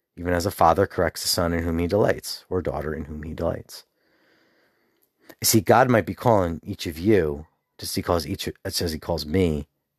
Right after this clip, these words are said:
We gotta be better. Stop doing this in your life. Th-, this is t-, the drugs, the alcohol, the overeating,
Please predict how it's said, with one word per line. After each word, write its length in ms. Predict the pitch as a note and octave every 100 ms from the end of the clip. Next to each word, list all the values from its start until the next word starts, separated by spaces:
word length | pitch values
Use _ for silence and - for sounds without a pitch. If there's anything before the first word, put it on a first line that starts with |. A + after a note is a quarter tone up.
| _ _ _ _ _ _ _ _ _ _ _ _ _ _ _ _ _ _ _ _ _ _ _ _ _ _ _ _ _
We 200 | F2 F2+
gotta 160 | E2 D#2
be 80 |
better. 420 | D2+ D#2 D#2+ F2 _ _ _ _ _ _ _ _ -
Stop 240 | - F2+
doing 220 | G2 F2+
this 160 | E2 -
in 80 | E2
your 80 |
life. 120 | D#2 C#2+
Th-, 160 | F2+ -
this 180 | F#2+
is 80 | E2+
t-, 140 | - - - - -
the 80 | G2
drugs, 880 | G2 A2 B2+ F#2+ E2+ F2 - - _ _ _ _ _ -
the 200 | G2 D2+
alcohol, 840 | G#2 G#2 F#2+ F#2 E2+ D2+ D#2 - _ _ _ -
the 140 | G2+
overeating, 960 | - A2+ F#2+ - A2+ G#2+ F2 E2 E2 E2